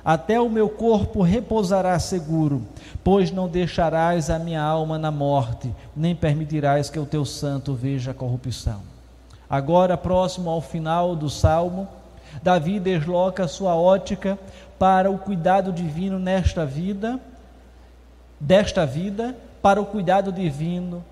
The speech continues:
da vida por vir. Nesse sentido, ele afirma que nem mesmo a morte pode destruir as bênçãos de Deus prometidas àqueles que lhe pertencem. Por isso ele diz:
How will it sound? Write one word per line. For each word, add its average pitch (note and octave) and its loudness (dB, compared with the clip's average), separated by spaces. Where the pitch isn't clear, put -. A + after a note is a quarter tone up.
da D#3+ -4
vida D3+ -4
por D3+ -2
vir. B2 -8
Nesse G#3+ 4
sentido, A3 -2
ele G#3 2
afirma A3 -4
que A3+ -10
nem B3 -4
mesmo A#3 0
a B3 -4
morte F#3 0
pode G3+ 2
destruir G#3 -2
as E3 0
bênçãos F3+ -2
de F3+ -4
Deus D#3+ -2
prometidas D3+ -6
àqueles C#3+ -4
que D3+ -8
lhe C#3+ -4
pertencem. B2 -6
Por F3 4
isso F#3 0
ele F3+ -4
diz: F3 -6